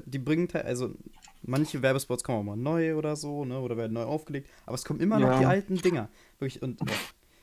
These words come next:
Speaker 1: Vor allem immer bei
Speaker 2: Aber das
Speaker 1: Z D F ist
Speaker 2: ja
Speaker 1: ja auch immer ganz viel Schmerzgel und
Speaker 2: Ja, das ist
Speaker 1: so ein
Speaker 2: halt das Ding,
Speaker 1: Kram.
Speaker 2: das ist halt immer auf die
Speaker 1: Oh.
Speaker 2: Zielgruppen angepasst. Das ist mir
Speaker 1: Ja.
Speaker 2: erst irgendwie vor einem halben Jahr an-, aufgefallen. So, ja, okay, bei, bei Super R T L und so ist es halt offensichtlich, da kommt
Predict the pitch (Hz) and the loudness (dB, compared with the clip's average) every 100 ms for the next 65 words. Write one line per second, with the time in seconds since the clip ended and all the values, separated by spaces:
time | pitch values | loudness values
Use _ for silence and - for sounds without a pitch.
0 | _ 143 147 139 151 139 127 131 131 131 | _ 0 2 2 0 0 2 4 4 2
1 | 139 143 139 143 151 127 127 123 120 120 | 2 4 4 2 2 2 2 2 2 0
2 | - 123 - 110 104 110 113 - - - | -2 -4 -2 -2 0 0 0 -4 -8 -2
3 | 110 110 107 98 113 113 151 160 156 165 | 0 0 0 -2 0 4 6 8 6 4
4 | - 180 151 139 120 127 127 131 139 160 | 4 4 4 0 2 4 2 2 0 0
5 | 143 - - 160 175 165 - 104 110 165 | -2 -2 0 2 2 0 -4 -4 4 4
6 | 160 151 135 139 160 170 - 127 - 135 | 4 -2 0 0 2 0 0 -2 2 2
7 | 147 151 127 147 165 - 143 151 139 135 | 2 2 2 2 0 0 0 0 -2 0
8 | 151 143 143 156 151 151 160 - 160 170 | 2 4 2 2 0 -2 -6 0 0 0
9 | 170 - 123 135 170 - - - - 127 | -8 -4 -2 -2 -2 -10 -18 -14 0 6
10 | 131 127 127 143 131 127 120 123 123 123 | 6 6 4 4 6 6 6 4 4 2
11 | 135 160 131 139 147 139 131 135 131 131 | 0 0 0 0 -2 -2 0 0 0 -2
12 | 123 - 127 123 - 127 120 123 139 | -8 -4 -2 -2 -4 -6 -2 0 0